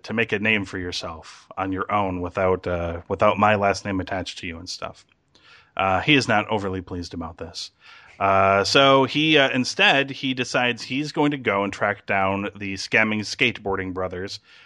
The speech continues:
and suggests a partnership to them. In the meanwhile, he's also telling them about his past, uh, when he was younger, growing up in Illinois, where people called him Slippin' Jimmy, where he would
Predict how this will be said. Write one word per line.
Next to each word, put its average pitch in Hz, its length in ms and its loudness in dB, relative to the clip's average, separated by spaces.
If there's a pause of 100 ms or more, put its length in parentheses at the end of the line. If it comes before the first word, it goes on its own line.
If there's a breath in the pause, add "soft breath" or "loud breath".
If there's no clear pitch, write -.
(120)
and 104 300 0
suggests 104 560 -4
a 107 140 0
partnership 104 560 -2
to 95 80 -14
them. 87 260 -8
In 92 60 -6
the 90 80 -4
meanwhile, 104 480 2
he's 110 180 -4
also 117 460 2 (340 loud breath)
telling 147 300 4
them 135 180 4
about 123 280 2
his 113 240 -6
past, - 840 0 (680)
uh, 98 480 0
when 101 140 -4
he 110 80 -4
was 104 180 -2
younger, 101 320 0
growing 101 300 -2
up 98 160 -4
in 98 140 -4
Illinois, 101 640 -2 (320 loud breath)
where 104 120 -4
people 104 260 -4
called 104 260 0
him 98 160 -2
Slippin' 180 560 2
Jimmy, 98 520 2
where 95 220 -2
he 104 200 -4
would 98 260 -2